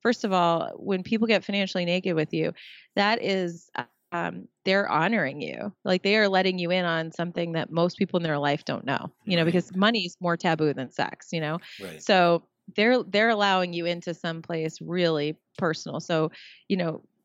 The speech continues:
Speaker 1: we treat it as such. And then, um, but also that,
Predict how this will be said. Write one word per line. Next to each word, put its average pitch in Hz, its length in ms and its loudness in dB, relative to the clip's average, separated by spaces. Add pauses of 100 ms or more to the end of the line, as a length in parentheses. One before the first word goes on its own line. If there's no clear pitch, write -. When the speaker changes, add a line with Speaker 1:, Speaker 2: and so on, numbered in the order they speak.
(400)
Speaker 1:
we 190 160 -4
treat 220 280 4
it 180 140 2
as 175 220 -4
such. 156 420 0
And 202 180 2
then, 190 460 0
um, 180 480 -2 (140)
but 208 120 2
also 208 680 2 (380)
that, 190 480 2